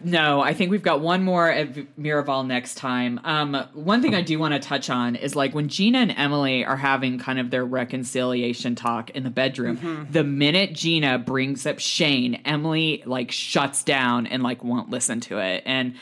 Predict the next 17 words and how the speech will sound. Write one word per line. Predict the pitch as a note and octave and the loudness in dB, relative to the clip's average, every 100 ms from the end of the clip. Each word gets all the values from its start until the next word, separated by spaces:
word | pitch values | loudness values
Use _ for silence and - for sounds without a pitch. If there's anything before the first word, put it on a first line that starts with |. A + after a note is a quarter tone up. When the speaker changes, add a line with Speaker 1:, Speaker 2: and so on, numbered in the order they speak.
| - - | -12 -2
Speaker 1:
I | A#3 | 2
found | A#4+ A#4+ | 4 4
that | A3+ | 6
really | D#3+ C#3+ | 6 6
interesting | C#3+ C#3+ C#3 B2+ A#2+ A#2+ | 2 0 -2 -2 0 0
because | C#3+ - - | -4 -10 -10
it's | E3+ | -8
just | G3 G3 | -4 0
like, | F3 | 0
this | B3+ E4 | 2 0
is | - | 0
supposed | A#3+ C#3+ C#3+ | 2 2 0
to | C#3 | -2
be | C3+ C3 B2 - - _ - | 0 0 -2 -6 -20 _ -6
your | C#3 D#3 D#3 | 2 2 4
best | D3+ C#3 - | 2 0 0
friend, | A3+ F3+ G2+ A2 F#3 | 2 2 0 -4 -6